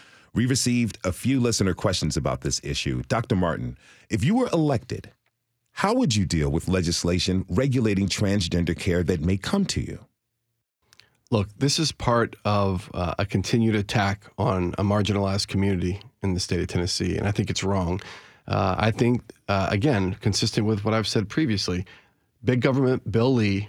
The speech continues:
Speaker 2: needs to stay out of the doctor's office, especially when families and children are making decisions for themselves. Uh,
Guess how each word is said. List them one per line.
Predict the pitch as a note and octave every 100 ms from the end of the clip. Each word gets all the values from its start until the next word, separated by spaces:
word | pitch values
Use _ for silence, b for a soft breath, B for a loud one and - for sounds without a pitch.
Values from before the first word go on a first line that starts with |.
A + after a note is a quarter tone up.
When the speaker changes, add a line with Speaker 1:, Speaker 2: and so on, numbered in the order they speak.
| - -
Speaker 2:
needs | G#2 F#2
to | G#2+
stay | - A2 G2+
out | G2+
of | G2+
the |
doctor's | A2 B2+ C#3+ G#2
office, | F#2+ F#2+ G2+
especially | G#2 - A#2+ B2 A#2
when | G#2
families | G2+ G#2+ G#2+ B2 B2 G#2
and | G2
children | - G#2 A2+ A2
are |
making | G#2 G#2+ G#2+
decisions | G#2 G#2 G2+ A#2 - b b b _
for | -
themselves. | B2 B2 E3 E3+ - - b b b b
Uh, | - G2